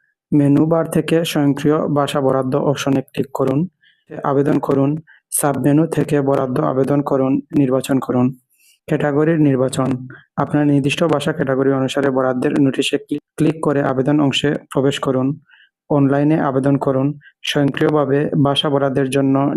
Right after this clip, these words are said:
ডি টু, ডি ওয়ান ই শ্রেণীর এবং অস্থায়ী শ্রেণীর ক্ষেত্রে এই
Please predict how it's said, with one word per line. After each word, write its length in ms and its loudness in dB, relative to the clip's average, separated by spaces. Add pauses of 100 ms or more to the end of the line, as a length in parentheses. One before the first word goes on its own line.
ডি 200 2
টু, 360 -2 (400)
ডি 120 4
ওয়ান 400 2 (120)
ই 300 2 (280)
শ্রেণীর 580 -2
এবং 440 0 (500)
অস্থায়ী 380 -2
শ্রেণীর 360 0
ক্ষেত্রে 500 -2
এই 380 0